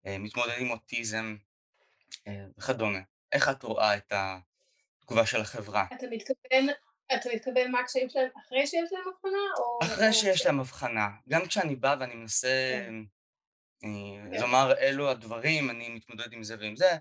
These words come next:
Speaker 2: כן.
Speaker 1: אה, לי באישית,
Speaker 2: כן.
Speaker 1: לי אישית בדרך כלל, ויכול להיות שזה רק החוויה שלי כי המסננת האוטיסטית שלי קולטת את זה,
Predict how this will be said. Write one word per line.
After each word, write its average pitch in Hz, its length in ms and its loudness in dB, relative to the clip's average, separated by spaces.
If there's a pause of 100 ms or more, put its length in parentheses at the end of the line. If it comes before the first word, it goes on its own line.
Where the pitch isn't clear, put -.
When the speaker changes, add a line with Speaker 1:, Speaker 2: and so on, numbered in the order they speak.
(480)
Speaker 2:
כן. - 60 -16
Speaker 1:
אה, 101 220 -8 (720)
לי 143 140 6
באישית, 165 320 2
Speaker 2:
כן. 135 60 -12 (220)
Speaker 1:
לי 143 100 -2
אישית 160 240 0
בדרך 147 540 -2
כלל, 190 260 4 (100)
ויכול 131 480 -2
להיות 151 120 0
שזה 127 540 -4
רק 123 240 4
החוויה 117 340 0
שלי 113 300 -4
כי 107 400 -8 (640)
המסננת 113 640 -4
האוטיסטית 110 400 -4
שלי 107 160 -2
קולטת 135 460 2
את 127 80 -8
זה, 101 140 -4